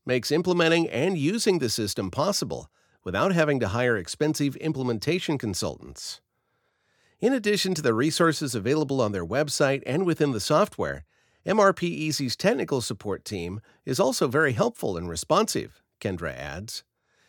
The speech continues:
"You send them a ticket with your problem, add screenshots if need be, and get a substantive answer by the next day at the latest."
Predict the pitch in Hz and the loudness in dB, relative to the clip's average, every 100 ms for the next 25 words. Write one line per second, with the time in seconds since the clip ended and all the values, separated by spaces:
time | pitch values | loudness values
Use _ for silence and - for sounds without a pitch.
0 | _ - 117 170 170 139 113 226 240 202 | _ -4 2 2 4 0 2 0 2 0
1 | 135 110 87 175 175 113 95 - _ _ | -2 -4 0 2 2 0 -4 -8 _ _
2 | - 123 117 - 190 220 202 147 - 107 | -2 0 0 0 0 2 4 4 2 -2
3 | 143 220 208 107 80 85 _ _ _ 160 | 0 -2 -2 -2 -2 -10 _ _ _ -4
4 | 151 151 131 110 - 165 208 165 143 165 | 0 0 0 -4 -2 0 0 0 0 0
5 | - 165 123 98 113 139 - 151 160 156 | 0 0 2 2 0 -2 0 2 2 0
6 | 113 113 104 60 - - | 0 0 0 -6 -12 -14